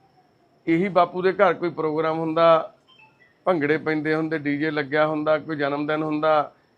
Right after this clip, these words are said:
ਕੋਈ ਵਿਆਹ ਸ਼ਾਦੀ ਹੁੰਦੀ, ਉਹ ਸਾਰਾ ਮਹੱਲਾ ਨੱਚਦਾ ਹੋਣਾ ਸੀ ਉੱਥੇ। ਤੇ ਉੱਥੇ ਸਾਰੇ ਮਹੱਲੇ ਨੇ ਆ ਕੇ ਜਗਮੋਹਨ ਸਿੰਘ, ਜਗਮੋਹਨ ਸਿੰਘ ਜੀ ਕਹਿਣਾ ਸੀ,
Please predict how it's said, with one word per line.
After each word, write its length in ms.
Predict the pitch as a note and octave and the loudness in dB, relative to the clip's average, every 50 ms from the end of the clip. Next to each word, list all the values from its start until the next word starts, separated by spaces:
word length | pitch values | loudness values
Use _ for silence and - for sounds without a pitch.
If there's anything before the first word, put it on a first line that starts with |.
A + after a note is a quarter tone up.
| _ _ _ - | _ _ _ -6
ਕੋਈ 80 | D#3+ | -4
ਵਿਆਹ 240 | C#3 C#3 D3 E3 F#3 | 0 2 4 4 4
ਸ਼ਾਦੀ 360 | D3+ E3+ F3 D#3+ D3+ D#3+ E3 | 4 2 0 0 0 -2 -4
ਹੁੰਦੀ, 420 | D#3+ D#3+ D#3 D3+ E3 E3+ E3 D#3+ - _ _ _ _ _ _ - | -2 -2 -2 -2 0 0 0 0 -4 _ _ _ _ _ _ -16
ਉਹ 40 | F3+ | -14
ਸਾਰਾ 440 | - - F#3+ G#3 A#3 A#3+ A3+ A#3 | -8 -2 4 6 8 8 8 6
ਮਹੱਲਾ 260 | A3+ F#3+ G#3+ F#3+ F3+ F3 | 6 4 4 4 2 2
ਨੱਚਦਾ 340 | E3+ D3+ B2+ B2 A#2+ A2+ | 2 2 -2 -2 -4 -6
ਹੋਣਾ 140 | G#2+ G2+ F#2+ | -6 -6 -8
ਸੀ 140 | F#2 F#2 F#2+ | -12 -12 -16
ਉੱਥੇ। 120 | F#2 - _ _ _ _ _ _ _ _ _ _ _ _ _ _ _ _ _ _ _ _ _ _ _ | -20 -20 _ _ _ _ _ _ _ _ _ _ _ _ _ _ _ _ _ _ _ _ _ _ _
ਤੇ 60 | D#3 | -4
ਉੱਥੇ 440 | E3 E3+ E3 G3 G3 G3 G3 G3 G3 - _ _ _ _ - | -4 -2 2 4 6 6 6 6 4 0 _ _ _ _ -4
ਸਾਰੇ 220 | E3 F3 F#3 G#3 | 0 0 2 2
ਮਹੱਲੇ 260 | G3+ G3 F#3 E3 E3 D#3+ | 2 0 0 0 -2 -2
ਨੇ 280 | E3+ F3 E3+ D#3+ - - _ _ _ _ _ _ _ _ _ _ _ _ _ - | 0 0 -2 -2 -4 -8 _ _ _ _ _ _ _ _ _ _ _ _ _ 0
ਆ 120 | C#3 D3+ D3+ | 0 2 2
ਕੇ 120 | D3 E3 | 0 -2
ਜਗਮੋਹਨ 360 | C#3+ D3 C#3 C3+ D#3 E3 E3+ E3 | -4 -6 -6 -4 -4 -4 -4 -4
ਸਿੰਘ, 280 | - E3+ E3 D#3+ D#3 | -4 -4 -4 -4 -6
ਜਗਮੋਹਨ 320 | B2 C#3 C#3+ D3+ D3+ E3+ E3+ | -8 -10 -8 -6 -6 -6 -4
ਸਿੰਘ 200 | C3+ E3 D#3+ D#3+ | -4 -4 -4 -4
ਜੀ 100 | D#3+ D3+ | -6 -6
ਕਹਿਣਾ 260 | B2 A2+ G#2+ A2 A2+ A2 | -6 -8 -8 -8 -8 -10
ਸੀ, 120 | - - | -14 -18